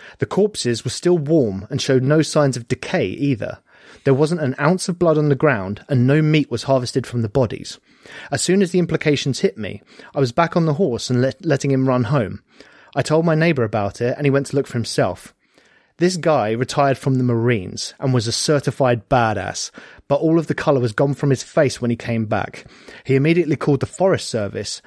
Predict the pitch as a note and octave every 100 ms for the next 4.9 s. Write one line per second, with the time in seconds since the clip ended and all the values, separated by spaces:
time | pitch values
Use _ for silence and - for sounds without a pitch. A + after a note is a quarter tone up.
0 | - C#3+ C3 D3+ C#3 B2+ C3 B2 - C#3+
1 | G2+ - - - _ _ _ - - -
2 | C#3+ D#3 F#3+ F3 D#3+ D3+ - D3+ C#3 B2+
3 | C3+ B2 B2 A2 B2 E3 D3 - D3+ D3
4 | C#3 A#2 - B2 A#2 - C#3+ G2+ -